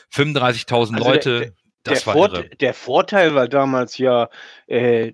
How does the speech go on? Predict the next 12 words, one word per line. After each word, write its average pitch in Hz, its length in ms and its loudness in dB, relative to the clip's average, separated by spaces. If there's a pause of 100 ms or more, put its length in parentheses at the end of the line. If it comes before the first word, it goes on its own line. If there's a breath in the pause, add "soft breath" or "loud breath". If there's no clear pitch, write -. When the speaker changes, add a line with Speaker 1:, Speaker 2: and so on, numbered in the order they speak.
(140)
Speaker 2:
du 131 100 -6
konntest 135 600 -2
hier 127 340 0
aus, 113 360 -2
aus - 160 -8
Schleswig-Holstein 135 760 -2
mit 127 80 0
dem 123 180 -6
Zug 139 300 -4
nach 120 160 -2
Hamburg 139 340 0
fahren, 143 380 0